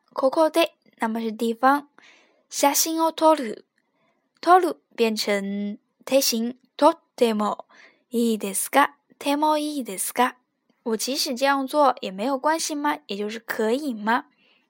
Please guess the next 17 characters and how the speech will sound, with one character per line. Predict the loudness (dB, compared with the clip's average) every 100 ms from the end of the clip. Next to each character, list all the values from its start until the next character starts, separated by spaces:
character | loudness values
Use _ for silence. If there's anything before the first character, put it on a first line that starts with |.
| -6
こ | -2
こ | 2 4
で | 4 0 -2
写 | -4 0 2
真 | 2 -2 0
を | 0
撮 | 0 -2
っ |
て | -2 -6
も | -6 -8
い | -6 -8
い |
で | -8
す | -6
か？ | 2 2 2 -6 -20 -20 _ _ _ -4
三 | 4 4
番、 | 6 2